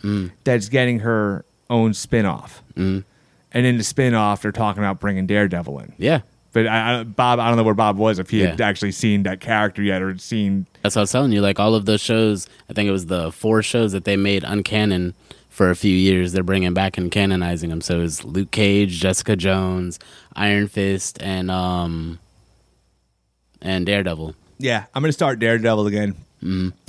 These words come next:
Speaker 2: I think I'm gonna watch the whole thing. Then when they'll just do a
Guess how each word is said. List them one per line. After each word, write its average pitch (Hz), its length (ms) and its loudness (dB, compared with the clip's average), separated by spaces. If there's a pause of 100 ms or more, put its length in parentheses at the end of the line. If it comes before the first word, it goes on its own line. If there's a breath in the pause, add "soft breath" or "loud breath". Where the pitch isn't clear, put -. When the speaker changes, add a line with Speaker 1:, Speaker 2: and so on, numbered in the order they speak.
(160)
Speaker 2:
I 117 120 2
think 143 120 4
I'm 135 60 0
gonna 120 140 2
watch 117 300 2
the 107 100 -4
whole 117 180 0
thing. 113 340 0 (360 soft breath)
Then 110 140 0
when 113 100 4
they'll 110 160 4
just 101 140 -4
do 120 140 2
a 104 240 2